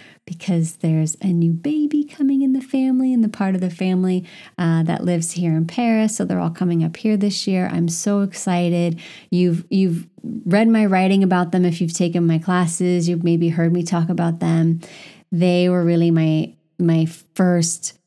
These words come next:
authentic French experience when I came to France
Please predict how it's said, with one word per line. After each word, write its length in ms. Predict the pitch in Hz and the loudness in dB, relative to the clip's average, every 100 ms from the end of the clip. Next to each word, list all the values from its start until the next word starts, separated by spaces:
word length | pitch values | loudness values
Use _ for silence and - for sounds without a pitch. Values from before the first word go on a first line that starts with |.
| _ _ - | _ _ -2
authentic 960 | 160 165 - 160 165 165 165 165 - | -2 -2 0 2 2 2 0 -2 -8
French 560 | - - - 147 156 160 | -20 -10 -4 0 -2 -4
experience 760 | 165 - - 156 147 151 156 165 | -8 -10 -6 -4 -2 -2 -2 -2
when 100 | 160 | -4
I 120 | 156 | -4
came 520 | - 160 151 151 147 - _ _ | -4 -4 -2 -2 -4 -10 _ _
to 420 | - 160 147 147 | -4 -2 0 -2
France 840 | - - 151 143 143 143 - - | -6 -6 -4 -2 -4 -6 -8 -12